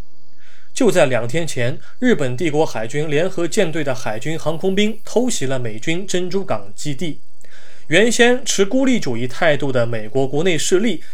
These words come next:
也改变了自身的立场，霎时整个美国和加拿大西海岸的日裔民众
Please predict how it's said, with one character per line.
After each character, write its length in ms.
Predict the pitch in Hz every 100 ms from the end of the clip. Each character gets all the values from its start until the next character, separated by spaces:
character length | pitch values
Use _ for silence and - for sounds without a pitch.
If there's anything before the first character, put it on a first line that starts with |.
| -
也 140 | 147
改 280 | - 110 117
变 180 | 254 214
了 280 | 127 104 - -
自 240 | - 208 147
身 160 | 160
的 100 | 156
立 160 | 147 143
场， 320 | - 117 107 - - - - -
霎 260 | - 233
时 360 | 151 - 135 - - -
整 240 | - 139
个 140 | 135 247
美 220 | 143 107
国 340 | - 110 127 - -
和 240 | - 135
加 200 | 131 160
拿 120 | 160 151
大 180 | 165
西 280 | 135 - 190
海 100 | 160
岸 220 | 113 127
的 80 | 127
日 160 | 147 151
裔 100 | 185
民 220 | 147 180
众 240 | 202 -